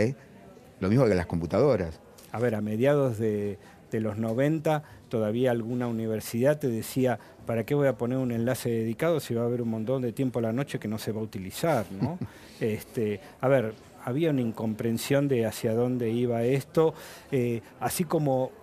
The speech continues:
Speaker 2: como hoy, eh, el mercado está muy por encima de, de, de lo que se está haciendo, en esa época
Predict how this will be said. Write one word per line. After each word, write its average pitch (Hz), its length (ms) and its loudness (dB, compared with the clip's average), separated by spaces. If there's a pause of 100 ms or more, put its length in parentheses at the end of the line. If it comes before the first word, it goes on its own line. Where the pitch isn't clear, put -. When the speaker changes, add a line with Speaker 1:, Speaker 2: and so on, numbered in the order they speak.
Speaker 2:
como 131 440 2
hoy, 143 580 4
eh, 117 320 0
el 120 180 2
mercado 127 480 2
está 131 220 0
muy 139 220 2
por 135 200 0
encima 135 560 2
de, 107 340 0
de, 104 260 -4
de 113 140 -2
lo 113 120 -2
que 123 80 -2
se 123 120 -6
está 143 180 0
haciendo, 156 520 2 (320)
en 120 140 0
esa 139 200 2
época 131 920 2